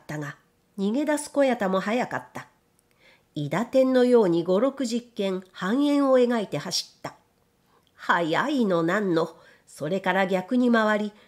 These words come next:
正王寺の森の際まで行ったと思うと、原の東側に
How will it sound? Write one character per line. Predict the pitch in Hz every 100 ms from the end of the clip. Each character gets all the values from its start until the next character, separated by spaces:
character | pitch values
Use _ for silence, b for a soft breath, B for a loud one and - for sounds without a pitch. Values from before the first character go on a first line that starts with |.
| _
正 | - 311 311 247
王 | 202
寺 | 185
の | 196
森 | 196 214 269
の | 277
際 | 269 254 262
ま | 240
で | 175 175
行 | 170
っ |
た | - 196
と | 202 190
思 | 185 160
う |
と、 | - 131 - b b b b -
原 | 170 175 240
の | 247
東 | 233 233 233 233
側 | 233 226
に | 220